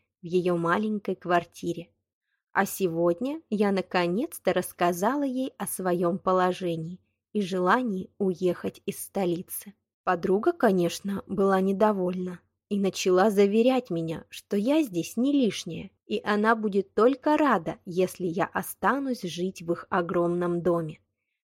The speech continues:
Ведь я так долго помогала ей, теперь пришёл её черёд, и она с радостью отплатит мне своей поддержкой и помощью. Её слова меня немного успокоили,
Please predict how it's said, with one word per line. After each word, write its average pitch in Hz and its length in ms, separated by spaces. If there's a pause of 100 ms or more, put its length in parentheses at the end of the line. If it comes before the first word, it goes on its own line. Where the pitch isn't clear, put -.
Ведь 202 260
я 220 100
так 262 360
долго 240 380
помогала 180 680
ей, 160 380 (260)
теперь 196 420
пришёл 180 460
её 226 380
черёд, 196 500 (300)
и - 180
она 208 260
с - 120
радостью 196 680
отплатит 190 720
мне 175 300
своей 180 480
поддержкой 190 760
и 190 180
помощью. - 720 (440)
Её 208 320
слова 208 460
меня 190 300
немного 196 540
успокоили, 180 920